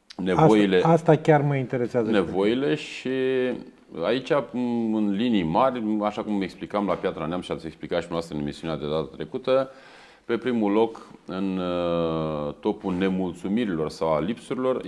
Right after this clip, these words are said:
Speaker 1: este sistemul de sănătate, respectiv Spitalul Județean din Piatra Neamț, undeva aproximativ douăzeci la sută dintre respondenți identifică ca primă, primă problemă și cea mai acută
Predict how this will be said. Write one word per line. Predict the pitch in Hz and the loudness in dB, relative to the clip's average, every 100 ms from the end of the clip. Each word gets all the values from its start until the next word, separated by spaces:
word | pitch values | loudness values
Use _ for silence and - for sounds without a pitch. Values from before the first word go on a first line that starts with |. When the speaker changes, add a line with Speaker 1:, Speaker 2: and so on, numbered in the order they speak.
| 104 | -6
Speaker 1:
este | 110 113 104 | -6 -6 -10
sistemul | - 101 107 107 | -10 -8 -4 -4
de | |
sănătate, | 92 - 92 85 78 73 | -4 -6 -4 -2 -2 -4
respectiv | 73 73 78 - | -6 -8 -10 -12
Spitalul | - - - 82 | -12 -10 -2 -2
Județean | 78 78 71 80 76 | -2 -6 -6 -6 -6
din | 71 | -8
Piatra | 67 80 78 69 | -6 -6 -6 -8
Neamț, | 65 110 110 | -6 -6 -6
undeva | 90 85 85 | -6 -4 0
aproximativ | 87 87 78 80 80 82 | 0 -2 -8 -8 -8 -8
douăzeci | 82 82 76 | -4 -4 -4
la | - | -6
sută | 67 95 - 90 - - - - - - - | -6 -6 -6 -6 -6 -18 -20 -20 -20 -20 -10
dintre | 95 90 | -4 -2
respondenți | 85 - 80 87 87 85 | -2 -4 -6 -6 -6 -6
identifică | 85 82 - 85 | -8 -8 -10 -6
ca | 80 | -6
primă, | 80 85 80 80 | -6 -6 -6 -8
primă | - 104 95 | -6 -2 -2
problemă | 80 76 67 92 98 98 - | 0 -2 0 2 2 0 -2
și | - | -12
cea | - 92 | -6 -2
mai | 90 76 | 0 0
acută | 71 95 - 90 90 | -2 -6 0 0 0